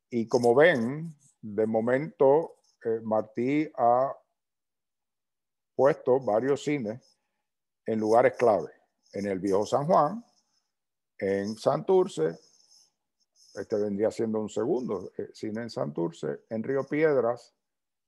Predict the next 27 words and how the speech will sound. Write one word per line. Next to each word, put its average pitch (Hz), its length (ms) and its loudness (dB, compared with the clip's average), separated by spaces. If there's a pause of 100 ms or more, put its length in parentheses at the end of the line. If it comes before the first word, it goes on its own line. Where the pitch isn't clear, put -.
(420)
y 147 580 -2 (140)
en, 120 440 -4
eh, 113 220 -2
Barrio 101 360 -2
Obrero. 95 340 -4 (840)
Bueno, - 180 -14 (280)
eh, 104 200 -12 (420)
eso 120 320 -6
pues, 120 200 -2 (300)
eh, - 100 -18 (560)
hará 120 420 4
que 131 140 -2
Ramos 120 260 0
Cobian 120 300 0
reaccione. 117 680 -4 (1000)
Surge 208 480 6
también, 160 640 4 (280)
eh, 113 440 4 (1000)
cines 151 480 0 (160)
por, 113 500 4
eh, 110 220 -2
un, 117 320 -8
un 120 120 -10
señor 127 300 0
de 131 80 4
apellido 123 360 2
Armentero. 127 680 2